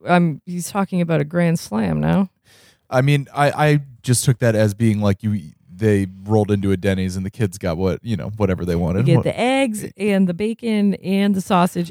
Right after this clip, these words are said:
Speaker 1: and the ham and the pancakes
Speaker 2: I,
Speaker 1: and the hash
Speaker 2: I would
Speaker 1: browns
Speaker 2: get,
Speaker 1: and the toast.
Speaker 2: I would get the
Speaker 1: Fuck, I'm
Speaker 2: moons,
Speaker 1: hungry.
Speaker 2: the moons over my hammy.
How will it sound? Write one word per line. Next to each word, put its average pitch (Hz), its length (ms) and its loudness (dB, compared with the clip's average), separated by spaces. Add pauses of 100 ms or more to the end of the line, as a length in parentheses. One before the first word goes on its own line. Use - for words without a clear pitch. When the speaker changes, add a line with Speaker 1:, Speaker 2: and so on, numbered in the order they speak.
Speaker 1:
and 214 260 2
the 220 60 4
ham 180 400 0
and 196 260 -2
the 196 60 -4
pancakes - 560 -6
Speaker 2:
I, 123 200 2
Speaker 1:
and 208 180 4
the 190 40 4
hash - 300 -2
Speaker 2:
I 113 140 2
would 123 180 4
Speaker 1:
browns 110 60 -6
Speaker 2:
get, 127 100 4
Speaker 1:
and 185 180 4
the 196 60 2
toast. - 460 -4
Speaker 2:
I 113 100 4
would 120 160 4
get 113 220 -2
the 101 60 -6
Speaker 1:
Fuck, 104 180 0
I'm 104 80 2
Speaker 2:
moons, - 140 2
Speaker 1:
hungry. 185 340 -2
Speaker 2:
the 110 160 0
moons 110 320 2
over 95 160 2
my 90 160 -2
hammy. 92 460 -2